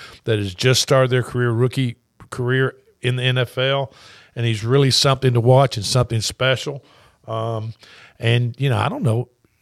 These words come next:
Cooper Kupp gets back at, <laughs> I mean, you know, he, yeah, I,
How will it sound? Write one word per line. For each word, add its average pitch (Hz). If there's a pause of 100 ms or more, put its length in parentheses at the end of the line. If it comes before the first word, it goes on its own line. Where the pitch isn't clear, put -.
(120)
Cooper 147
Kupp 139
gets 139
back 110
at, - (120)
<laughs> -
I - (960)
mean, 92
you 135
know, 113
he, 123 (160)
yeah, -
I, -